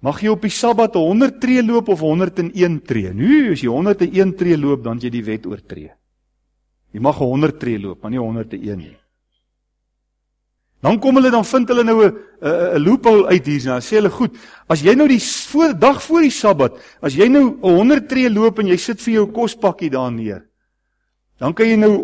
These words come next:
op die Sabbat daai honderd tree loop en jy tel die kospakkie op, dan kanselleer dit die honderd tree uit, dan kan jy nog honderd tree loop." So het hulle skuiwergate gekry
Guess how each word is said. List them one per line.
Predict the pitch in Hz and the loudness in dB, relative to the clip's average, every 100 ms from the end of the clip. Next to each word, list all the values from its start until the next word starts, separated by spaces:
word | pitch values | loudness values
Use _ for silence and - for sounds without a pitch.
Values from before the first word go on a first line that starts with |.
| 185 | -4
op | |
die | 208 | -4
Sabbat | 170 247 240 240 | -2 2 4 4
daai | 202 202 | 4 4
honderd | 151 190 233 233 | 2 2 0 -2
tree | 233 240 | -2 0
loop | 214 208 294 196 | 0 0 -2 0
en | 165 | -2
jy | 160 | 0
tel | 214 | 0
die | 208 208 | 0 -2
kospakkie | 220 208 - 196 185 190 | -4 -4 -2 -2 -2 -2
op, | 190 160 | -2 -2
dan | 151 160 | -4 0
kanselleer | 180 - 165 147 185 | -2 -2 -2 2 2
dit | 180 165 | 2 0
die | |
honderd | 135 156 - | -2 -2 -4
tree | 160 160 | -2 -2
uit, | |
dan | 139 127 | -2 -4
kan | 139 | -4
jy | |
nog | 135 139 | -4 -4
honderd | 156 117 110 | -2 -2 -6
tree | - 101 | -8 -10
loop." | 82 80 - _ _ _ _ _ | -10 -16 -18 _ _ _ _ _
So | - 208 | -14 -8
het | 233 170 | -6 -2
hulle | 170 190 165 - _ _ _ _ _ _ _ _ _ | 0 2 0 -4 _ _ _ _ _ _ _ _ _
skuiwergate | - - 202 214 214 - 175 151 - | -18 -2 0 0 -2 -2 -4 -4 -6
gekry | - 127 - 117 95 | -8 -8 -6 -4 -6